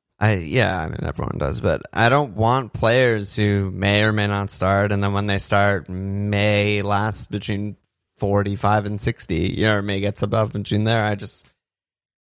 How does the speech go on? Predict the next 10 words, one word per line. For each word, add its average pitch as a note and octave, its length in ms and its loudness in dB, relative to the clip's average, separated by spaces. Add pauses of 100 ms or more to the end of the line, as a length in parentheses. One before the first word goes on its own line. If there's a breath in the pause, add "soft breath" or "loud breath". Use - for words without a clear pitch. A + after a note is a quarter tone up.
(260)
it's G2 260 0
just - 460 -4
not G#2 340 2
a, A2 100 -2 (360)
a G2+ 40 -6
fantasy A2 760 0
thing G#2+ 340 -2
that G#2 120 2
I G#2 100 2
like. - 340 -2